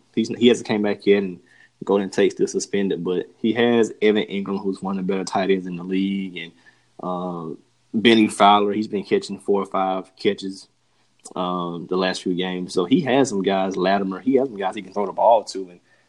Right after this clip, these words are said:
you know, Duke isn't the best sample size because that's more of a basketball school and things like that. So they're not getting the top, top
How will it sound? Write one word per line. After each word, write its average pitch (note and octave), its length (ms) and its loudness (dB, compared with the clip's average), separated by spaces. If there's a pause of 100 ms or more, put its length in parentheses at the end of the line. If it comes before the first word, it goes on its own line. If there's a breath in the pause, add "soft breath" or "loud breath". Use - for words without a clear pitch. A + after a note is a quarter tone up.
(340)
you G#2 140 -2
know, F#2+ 260 -4 (840)
Duke D3+ 380 4
isn't B2 280 2
the G#2 60 -2
best G#2 300 2
sample A2+ 260 -2
size G#2 380 -2
because G2 500 -6 (220)
that's D3 240 -2
more G2+ 300 -4
of F2 120 -8
a F2 220 -8 (840)
basketball G#2 600 2
school F#2 640 -6
and E2 240 -16
things F#2+ 240 -6
like F2 180 -8
that. F2+ 180 -4
So F2+ 120 -8
they're A2 100 4
not F#2+ 240 0
getting G2 220 -2
the E2+ 100 -8
top, - 560 0
top - 380 0